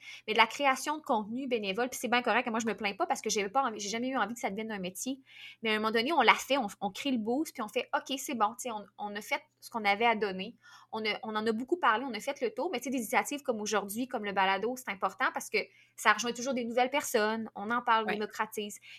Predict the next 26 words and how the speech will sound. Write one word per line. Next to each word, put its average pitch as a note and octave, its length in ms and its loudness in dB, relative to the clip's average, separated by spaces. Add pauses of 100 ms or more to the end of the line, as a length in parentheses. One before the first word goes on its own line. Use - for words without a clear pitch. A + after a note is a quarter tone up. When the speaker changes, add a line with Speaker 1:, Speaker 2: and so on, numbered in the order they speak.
Speaker 1:
mais B3 260 8
de A#3+ 120 4
pas B3+ 160 2
en A#3 120 4
faire B3 280 4
un G3+ 80 2
travail G#3 580 6
où A3 220 -4
les G3 240 0
efforts A3+ 360 2
sont G3 220 -6
là, F#3+ 140 -4
où F#3+ 260 -8
à F#3+ 60 -6
un - 20 -4
moment F#3 80 -6
donné, G3+ 80 -6
ça G#3+ 120 -2
n'a - 40 2
pas F#3+ 80 -4
de F#3+ 60 -4
bon F3+ 100 -4
sens A3+ 180 -6
parce G#3+ 160 -10
qu'il - 120 -12
faut F#3+ 100 -12